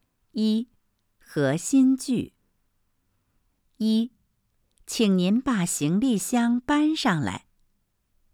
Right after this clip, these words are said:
二、我把里面的书拿出来，放在背包里。三、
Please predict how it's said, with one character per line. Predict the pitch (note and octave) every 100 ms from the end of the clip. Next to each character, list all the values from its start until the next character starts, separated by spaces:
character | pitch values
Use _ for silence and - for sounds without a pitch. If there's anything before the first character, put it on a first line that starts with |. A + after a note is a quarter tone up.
| _ _ -
二、 | A3+ D#3 F#2+ _ _ _ _ _ _ _ -
我 | F3 F3+ G#3+
把 | F#3+ E3+ F3 G#3+
里 | G#3 D#3 B2+
面 | E3+ F#3+
的 | F3+ E3+
书 | - C4 C4 C4
拿 | E3+ G#2+ C3
出 | - - C4
来， | F3+ - _ _ _ _ _ _
放 | A#3+ F#3+ D3+
在 | F3 C#3 G#2+ G2+
背 | A#3 B3
包 | B3+ C4+ C4+ C#4
里。 | C#3+ F#2+ - _ _ _ _ _ _ _ _ _ _ _ _ _
三、 | - - G3 F#3+ G#3